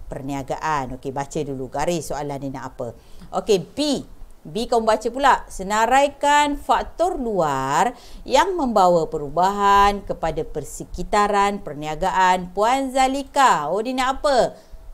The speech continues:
Ha, dia nak faktor luar. Okey, baik. Soalan C. Apakah faktor yang menyebabkan pembayaran gaji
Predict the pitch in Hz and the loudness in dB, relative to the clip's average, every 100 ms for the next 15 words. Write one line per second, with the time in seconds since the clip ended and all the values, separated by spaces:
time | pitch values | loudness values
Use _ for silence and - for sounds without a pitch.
0 | - 160 208 240 240 214 190 190 175 170 | -10 -6 -4 -2 0 0 -2 -2 -4 0
1 | 190 180 - 226 247 330 - - - 139 | 0 0 2 4 4 4 -4 -14 -8 -6
2 | 151 156 156 151 165 165 131 101 - - | -4 -4 -6 0 4 4 4 -4 -14 -18
3 | - 139 143 220 190 131 123 170 185 - | -12 -10 -4 2 2 0 -2 0 0 -2
4 | - - - 220 240 277 285 294 262 151 | -14 -20 -6 -2 0 0 0 -2 -2 -4
5 | - - - - - _ - - - - | -12 -18 -18 -20 -20 _ -20 -16 -14 -14
6 | - 233 240 302 311 302 311 233 226 240 | 0 2 2 -2 0 -2 0 -2 0 0
7 | 240 220 185 170 165 175 165 254 262 - | 2 0 -2 -4 -4 -4 4 4 4 -4
8 | 160 139 147 190 233 - 240 240 185 170 | -6 -2 -2 -2 -4 -4 -2 0 0 0
9 | 165 160 160 151 151 190 190 190 208 208 | 0 -2 -4 -4 0 2 2 -2 -4 -6